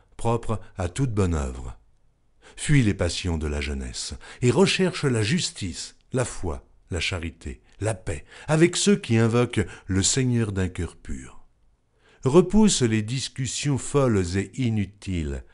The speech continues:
sachant qu'elles font naître des querelles. Or, il ne faut pas qu'un serviteur du Seigneur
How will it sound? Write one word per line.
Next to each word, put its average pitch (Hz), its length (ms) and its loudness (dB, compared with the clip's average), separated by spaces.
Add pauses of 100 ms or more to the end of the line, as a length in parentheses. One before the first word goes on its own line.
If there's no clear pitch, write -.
(140)
sachant 123 540 0 (200)
qu'elles 180 180 0
font 156 240 0
naître 110 320 2
des 90 160 -2
querelles. 69 580 -4 (180)
Or, 104 320 2 (500)
il 160 140 4
ne 160 100 8
faut 135 200 4
pas 107 200 2
qu'un 78 240 -4
serviteur 101 580 0
du 87 100 -2
Seigneur 101 420 2